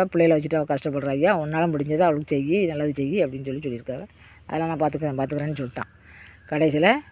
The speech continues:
பார்த்துக்கிறேன்னு சொல்லிட்டு அவங்க அம்மா இருக்கிற வரைக்கும் அவனுக்கு, அவங்களுக்கு ஆதரவாக தான் இருந்திருக்கான். ஆதரவானா பணம் கொடுக்கல் வாங்கல இல்லாட்டாலும்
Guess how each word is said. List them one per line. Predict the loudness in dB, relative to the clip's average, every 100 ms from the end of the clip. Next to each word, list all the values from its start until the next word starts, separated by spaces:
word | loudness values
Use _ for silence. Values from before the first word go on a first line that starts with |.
| -2
பார்த்துக்கிறேன்னு | 0 4 6 8 6
சொல்லிட்டு | 8 10 10
அவங்க | 8 6
அம்மா | 8 8
இருக்கிற | 8 8 6
வரைக்கும் | 6 4
அவனுக்கு, | 4 8 8
அவங்களுக்கு | 6 6 6
ஆதரவாக | 8 6 6
தான் | 6 4
இருந்திருக்கான். | 2 0 2
ஆதரவானா | 4 6 6 6 4
பணம் | 4
கொடுக்கல் | 4 6 6
வாங்கல | 8 8
இல்லாட்டாலும் | 6 4 2 2